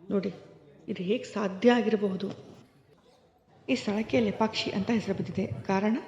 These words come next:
ಜಟಾಯು ಅವರು. ಜಟಾಯು ಅವರು ಮಾತಾ ಸೀತೆಯನ್ನ ರಕ್ಷಣೆ ಮಾಡಲು ಹೋಗಿ ಇಲ್ಲೇ ಪ್ರಾಣತ್ಯಾಗ ಮಾಡ್ತಾರೆ.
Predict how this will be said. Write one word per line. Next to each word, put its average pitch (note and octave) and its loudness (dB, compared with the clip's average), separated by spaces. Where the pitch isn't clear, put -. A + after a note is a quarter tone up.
ಜಟಾಯು A3 0
ಅವರು. F#3 -2
ಜಟಾಯು G#3+ 2
ಅವರು G3+ 0
ಮಾತಾ G3 0
ಸೀತೆಯನ್ನ A3 0
ರಕ್ಷಣೆ G#3 0
ಮಾಡಲು G3 0
ಹೋಗಿ G3 -2
ಇಲ್ಲೇ G3+ -2
ಪ್ರಾಣತ್ಯಾಗ G3+ -4
ಮಾಡ್ತಾರೆ. G3 -4